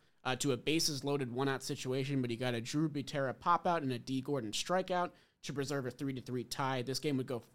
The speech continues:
fourteen innings. You did your service eight innings ago at that point, uh, but the Nats would win eight to five in extras and pass the Dodgers for the best record in the M L B.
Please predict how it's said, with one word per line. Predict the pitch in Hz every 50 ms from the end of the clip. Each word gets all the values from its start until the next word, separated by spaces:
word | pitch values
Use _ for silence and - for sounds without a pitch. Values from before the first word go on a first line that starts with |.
| _ -
fourteen | 202 247 254 - - - - - 233 233 233 220 190
innings. | 156 - 165 180 202 147 127 117 117 139 - - - - - - - _ _
You | - 147
did | 147 170 160 139
your | 147 147 143
service | - 160 151 143 135 131 135 - -
eight | 147 147 151
innings | 135 139 143 139 127 127
ago | 120 120 113 110
at | 110 107
that | 117 107 107
point, | - - 113 107 104 107 - - _ _ -
uh, | 120 117
but | 120
the | 127 127
Nats | 131 131 131 131 131
would | 135 127 120
win | 120 120 117 -
eight | 120 131 127
to | - 120
five | - 127 117 113
in | 113 113
extras | 107 113 - - 123 110 -
and | 110 120
pass | - - 160 175 208
the | - -
Dodgers | 190 190 185 226 285 120 107 95 -
for | - -
the | 120 117
best | 120 127 131 -
record | 156 147 - 151 143
in | 135 123
the | 123 120
M | 120 127
L | 123 120
B. | - - 160 185 190 185